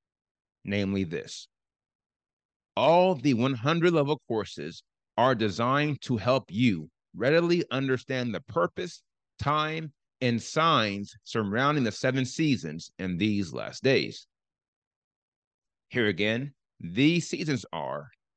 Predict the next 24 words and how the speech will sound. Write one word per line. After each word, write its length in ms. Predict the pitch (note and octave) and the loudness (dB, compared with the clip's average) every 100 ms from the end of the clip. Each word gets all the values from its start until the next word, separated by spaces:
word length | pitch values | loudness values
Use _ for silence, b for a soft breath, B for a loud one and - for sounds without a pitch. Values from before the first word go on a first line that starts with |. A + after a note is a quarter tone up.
| _ _ _ _ _ | _ _ _ _ _
the 60 | A2 | 0
restoration 500 | A#2 - F2+ A2+ A#2 | 2 2 0 0 -2
of 100 | - | -4
the 60 | G2 | -4
nation 320 | F#2 F2+ D#2+ | -4 -4 -8
of 140 | D#2+ | 0
Israel, 680 | A#2 C3 C#3 C3 B2 C3+ - _ _ _ _ _ | 2 4 4 4 2 0 -6 _ _ _ _ _
the 180 | F#2 A2 | 0 0
sealing 640 | - - D#3+ D3+ D3 D3 B2 - - | -2 0 0 2 0 -4 -8 -14 -2
of 240 | A2 A2+ | 2 2
the 80 | G#2+ | 0
set 140 | - G2+ | -6 -8
apart 440 | - A2 F#2 E2+ | -2 0 0 0
ones, 520 | A2+ A#2+ B2 B2 - _ _ _ - | -2 -2 -2 -6 -14 _ _ _ -6
the 140 | G2+ | -6
sifting 640 | - - E3 - D#3 D#3 - - | -4 -2 -2 0 -2 -2 -4 -4
of 120 | G2 | -2
the 80 | G2 | 0
nations, 720 | G#2+ A#2 A2 A2+ A2 A#2 - _ _ | 0 0 -2 -6 -6 -8 -14 _ _
the 80 | A2+ | -4
destruction 800 | A2 - D#3+ E3+ - D#3+ D#3+ C#3+ - | -4 -4 -2 -2 -4 -6 -6 -6 -6
of 100 | G2 | -4
Mystery 340 | G2+ - F2+ | -4 -6 -6
Babel, 540 | E2 A2+ A2 A2 A2 | -2 0 0 -2 -4